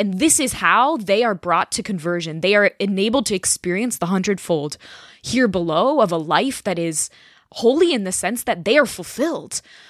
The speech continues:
Yeah, and so to never take that for granted, that she, this life that we're talking about that God raises up in the church is holy. It is unlike anything we encounter anywhere else.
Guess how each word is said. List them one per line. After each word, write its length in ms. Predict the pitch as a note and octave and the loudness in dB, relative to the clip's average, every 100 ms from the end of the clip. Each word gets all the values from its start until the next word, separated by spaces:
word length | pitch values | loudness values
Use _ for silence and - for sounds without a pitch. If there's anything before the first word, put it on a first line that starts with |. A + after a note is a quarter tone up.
| - _ - | -20 _ -6
Yeah, 380 | G#3+ E4 A#3+ D#3 | 0 4 4 2
and 180 | G#3+ G#3+ | 0 2
so 300 | A#3+ A3 G3+ | 2 2 0
to 220 | - D4 | 0 0
never 300 | A3+ A#3 D4 | 2 0 0
take 240 | - C4+ | -4 -6
that 120 | - G#3 | -4 -6
for 140 | F#3+ | -6
granted, 440 | E3+ F3+ A#3+ A3 D#3 | -4 -2 -2 -2 -4
that 100 | - | -2
she, 480 | - G#3 G3+ G3+ - _ _ _ _ _ - | -2 0 -2 -4 -8 _ _ _ _ _ -6
this 300 | F#3+ A3 F3+ | 0 0 0
life 340 | F3 G#3 C4 | 2 2 2
that 100 | - | -2
we're 120 | F#3+ | -2
talking 400 | F3 - F#3+ - F#3 | -2 -2 -4 -4 -4
about 200 | D3+ D3 | -4 -4
that 120 | D3+ | -6
God 180 | D#3 D3+ | -6 -4
raises 320 | D#3+ E3 E3 | -4 -4 -4
up 140 | D#3+ | -6
in 80 | E3 | -6
the 80 | D3+ | -8
church 400 | - E3 E3+ - | -6 -6 -4 -4
is 360 | G#3 A3 G3+ - _ _ _ | -2 -2 -2 -6 _ _ _
holy. 640 | - - G#3+ C4+ D#3+ - - _ _ _ _ | -12 0 2 2 -2 -10 -20 _ _ _ _
It 120 | A3 | 4
is 160 | G#3+ G3 - | 4 2 0
unlike 500 | B3 B3 G#3+ F3+ - | 2 2 2 2 -2
anything 500 | F#3 A3+ G#3+ F#3+ E3+ | -2 0 -2 -4 -2
we 140 | E3 | -2
encounter 540 | D#3 D3+ F3+ E3 E3+ E3 | -4 -4 -4 -4 -4 -4
anywhere 400 | E3+ F3 D#3 D3+ | -4 -4 -4 -6
else. 460 | C3+ B2 - - | -6 -6 -6 -8